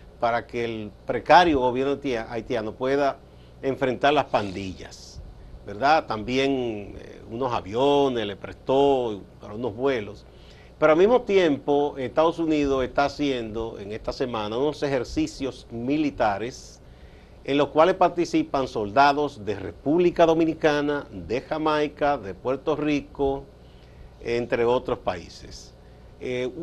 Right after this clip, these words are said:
¿tendrá una cosa que ver, y en soldados canadienses también, que ver con la otra?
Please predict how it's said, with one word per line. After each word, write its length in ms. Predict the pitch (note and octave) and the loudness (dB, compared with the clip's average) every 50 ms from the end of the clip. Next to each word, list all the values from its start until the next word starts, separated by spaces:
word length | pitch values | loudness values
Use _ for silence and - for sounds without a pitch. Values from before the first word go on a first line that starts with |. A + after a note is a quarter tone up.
| D3 - | -4 4
¿tendrá 380 | - D3+ D3+ D#3+ D#3+ G#3+ B3 | 6 8 8 8 8 8 8
una 240 | C4 C4+ B3+ A#3 - | 8 6 4 0 0
cosa 400 | - - A3+ A3 - - G#3+ G3 | 2 2 2 2 2 -2 -4 -2
que 160 | - E3 D#3 | 0 2 2
ver, 220 | C#3 D3 F3 F#3+ - C#3+ | 4 4 2 2 2 0
y 180 | C#3+ C3+ C#3 | 2 2 2
en 120 | C#3 C#3 C3 | 2 0 0
soldados 340 | - C#3 C3 C#3+ E3 F3+ | 0 2 4 4 4 4
canadienses 540 | F3+ F3+ D#3 C#3 B2+ B2+ C3+ D3 C#3+ C#3+ B2 | 6 4 4 6 4 4 4 2 2 0 -2
también, 320 | B2+ B2 A#2 A#2 A#2 A#2 A2+ | -2 -4 -2 0 -2 -2 0
que 140 | - C#3+ | 0 0
ver 220 | B2+ C3+ D#3+ F#3 F3 | 2 2 2 2 2
con 180 | F3 F#3 F#3 | 0 0 4
la 100 | F3+ E3+ | 4 6
otra? 440 | E3+ F3 D#3 C3 A2 - A2 F2+ - | 6 6 4 2 0 -4 -8 -10 -10